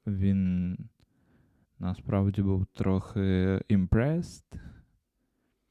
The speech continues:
І мені це сподобалось. Я одразу, мені здається, отримав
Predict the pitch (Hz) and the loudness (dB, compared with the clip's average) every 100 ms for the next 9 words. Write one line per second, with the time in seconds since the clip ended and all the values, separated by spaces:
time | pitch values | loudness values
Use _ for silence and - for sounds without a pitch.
0 | _ _ _ _ _ 107 104 101 101 101 | _ _ _ _ _ 4 6 8 8 6
1 | 101 101 98 - _ _ _ _ _ _ | 6 4 0 -4 _ _ _ _ _ _
2 | - 113 117 143 139 - 160 185 180 160 | 0 4 4 2 -2 0 2 2 2 0
3 | - - - - 101 104 107 104 107 101 | -2 -12 -20 -8 2 4 6 4 0 0
4 | 104 104 101 98 92 95 90 90 90 - | 2 2 2 2 2 2 2 2 2 0
5 | 90 - 95 98 92 87 | -2 0 0 2 2 0